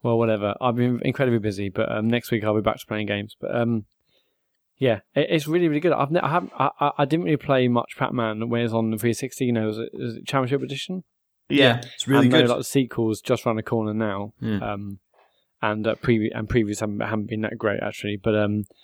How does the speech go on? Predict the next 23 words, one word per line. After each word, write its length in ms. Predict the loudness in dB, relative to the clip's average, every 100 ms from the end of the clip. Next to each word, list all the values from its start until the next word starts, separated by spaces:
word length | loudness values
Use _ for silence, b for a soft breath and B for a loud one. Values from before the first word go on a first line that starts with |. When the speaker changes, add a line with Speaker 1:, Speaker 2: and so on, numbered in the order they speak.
| b _
Speaker 1:
but 160 | 0
this 180 | 2 0
is 140 | -2 0
really, 200 | 2 4
really 140 | 2
awesome 380 | 2 0 -6 -6
fun. 260 | -4 -4 -4 -6
Um, 400 | -4 -2 -4 -6 -8
I, 160 | -6 -6 -2
I, 100 | -2 -2
yeah, 200 | 0 2
have 100 | 4
you 80 | 4
guys 180 | 4 4
all 80 | 2
played 240 | 2 2
it 120 | -2
before? 260 | -6 -8 -10 _ _ _ 0
Speaker 3:
Yeah. 140 | 2
Speaker 2:
I 20 |
have, 260 | 2 0 0
yeah. 140 | -6 -8 _ _ _
Speaker 1:
Yeah. 100 | -10